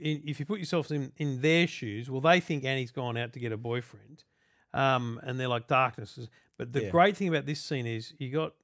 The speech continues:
Speaker 1: bloody old mate looking in. It's, it's a, it's a flashback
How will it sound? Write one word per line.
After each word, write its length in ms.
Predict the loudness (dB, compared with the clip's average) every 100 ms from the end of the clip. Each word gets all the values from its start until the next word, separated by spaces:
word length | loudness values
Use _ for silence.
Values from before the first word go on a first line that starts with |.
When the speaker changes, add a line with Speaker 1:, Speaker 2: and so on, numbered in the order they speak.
| _
Speaker 1:
bloody 240 | -4 -2 0
old 240 | 0 0
mate 320 | 0 0 -4 -10 _ _ _
looking 280 | -4 -2 0
in. 320 | -2 -2 -6 -16 _ _ 0
It's, 260 | 0 0
it's 220 | -8 -4
a, 220 | -2 0 0 -2
it's 140 | -4
a 180 | -4 -4 -6
flashback 640 | 0 0 0 -8 -8 -14